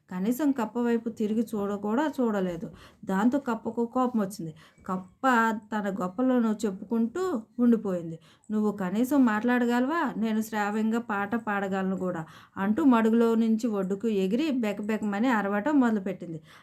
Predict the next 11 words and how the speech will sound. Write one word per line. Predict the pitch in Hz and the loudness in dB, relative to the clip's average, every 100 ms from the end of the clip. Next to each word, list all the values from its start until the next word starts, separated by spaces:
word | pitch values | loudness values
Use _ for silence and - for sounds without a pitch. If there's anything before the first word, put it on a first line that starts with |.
| - | -14
అలాగే | 160 170 233 277 254 | -8 -2 2 2 2
చాలాసేపు | 220 190 247 254 233 233 226 214 226 | 0 0 2 2 2 2 0 -2 0
అరవసాగింది. | 247 226 214 175 160 160 - - _ - | 2 2 0 -6 -6 -10 -14 -20 _ -10
కప్ప | 185 180 269 | -8 -4 -2
బెకబెకలు | 220 202 220 233 233 226 214 | 0 0 0 0 0 0 -2
పక్కనే | 214 196 247 262 | -2 -6 0 2
ఉన్న | 247 220 202 196 190 202 | 2 2 0 -2 -6 -10
పుట్టలో | 196 233 233 226 | -6 0 0 2
నిద్రపోతున్న | 220 190 208 220 220 208 214 196 | 0 -2 -2 -2 -2 -4 -4 -4
పామును | 185 185 185 196 240 330 | -4 -4 -2 2 4 4
నిద్రలేపాయి. | 277 226 214 220 202 185 170 | 4 2 0 0 0 -2 -6